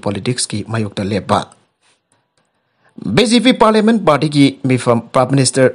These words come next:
ꯅꯔꯦꯟꯗ꯭ꯔ ꯃꯣꯗꯤꯅ ꯆꯤꯌꯔ ꯂꯧꯗꯨꯅ ꯄꯥꯡꯊꯣꯛꯈꯤꯕ ꯑꯗꯨꯗ ꯕꯤ ꯖꯦ ꯄꯤꯗ ꯃꯔꯤ ꯃꯇꯥ ꯑꯃꯁꯨꯡ ꯏꯃꯨꯡ ꯃꯅꯨꯡꯒꯤ ꯑꯣꯏꯕ ꯄꯣꯂꯤꯇꯤꯛꯁ ꯇꯧꯕ ꯌꯥꯂꯣꯏ ꯍꯥꯏꯅ ꯄ꯭ꯔꯥꯏꯝ ꯃꯤꯅꯤꯁꯇꯔꯅ ꯍꯥꯏꯈꯤꯕ ꯑꯗꯨ ꯄꯥꯔꯇꯤ ꯑꯁꯤꯒꯤ ꯃꯄꯥꯡꯒꯜ ꯍꯦꯟꯅ ꯀꯜꯍꯟꯅꯕ ꯌꯥꯝꯅ ꯃꯔꯨꯑꯣꯏꯕ ꯋꯥꯐꯝꯅꯤ ꯂꯧꯏ꯫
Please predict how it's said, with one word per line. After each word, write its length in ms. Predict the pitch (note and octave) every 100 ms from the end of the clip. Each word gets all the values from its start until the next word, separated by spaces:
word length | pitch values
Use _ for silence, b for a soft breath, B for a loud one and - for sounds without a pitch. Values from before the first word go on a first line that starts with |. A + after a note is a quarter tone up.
| C3
ꯅꯔꯦꯟꯗ꯭ꯔ 320 | B2 A#2 A2 A2
ꯃꯣꯗꯤꯅ 280 | G#2+ A2 G#2+ -
ꯆꯤꯌꯔ 220 | C3 C3+ C#3
ꯂꯧꯗꯨꯅ 260 | G#2 G#2 -
ꯄꯥꯡꯊꯣꯛꯈꯤꯕ 500 | A2 A2 G2+ G#2+ G2+ F#2+ -
ꯑꯗꯨꯗ 280 | A#2 A#2 A2 A2+
ꯕꯤ 60 | G#2
ꯖꯦ 100 | G2+
ꯄꯤꯗ 220 | G#2 G#2 A#2+ - b b b b b
ꯃꯔꯤ 260 | F2 C#3+ D#3+ D#3+
ꯃꯇꯥ 160 | D#3+ D#3+ F3+
ꯑꯃꯁꯨꯡ 280 | F3+ - C#3+
ꯏꯃꯨꯡ 160 | A#2+
ꯃꯅꯨꯡꯒꯤ 260 | A#2+ C#3+ C#3
ꯑꯣꯏꯕ 220 | - A2 A2+
ꯄꯣꯂꯤꯇꯤꯛꯁ 400 | G#2+ G2+ A2+ - A2
ꯇꯧꯕ 240 | G2+ G2+
ꯌꯥꯂꯣꯏ 340 | G2+ F#2+ G2 G2 G#2+
ꯍꯥꯏꯅ 200 | A2 G2+ - _ _ _ _ _ _ _ _ -
ꯄ꯭ꯔꯥꯏꯝ 160 | C#3+ F3
ꯃꯤꯅꯤꯁꯇꯔꯅ 380 | E3+ F3 E3+ E3+
ꯍꯥꯏꯈꯤꯕ 340 | G3 F3 C#3+ - C#3
ꯑꯗꯨ 160 | D3 C#3+
ꯄꯥꯔꯇꯤ 260 | A#2+ A2+ C#3+
ꯑꯁꯤꯒꯤ 200 | C#3+ B2 A2
ꯃꯄꯥꯡꯒꯜ 400 | G#2+ A2 A#2+ C3 A#2+
ꯍꯦꯟꯅ 160 | G#2 -
ꯀꯜꯍꯟꯅꯕ 380 | G2+ C#3+ A2 G#2+ G2
ꯌꯥꯝꯅ 260 | G2+ F#2+ G#2+
ꯃꯔꯨꯑꯣꯏꯕ 360 | C#3 B2 A2+ G2
ꯋꯥꯐꯝꯅꯤ 340 | G2+ - G#2+ F#2+
ꯂꯧꯏ꯫ 240 | G#2+ G2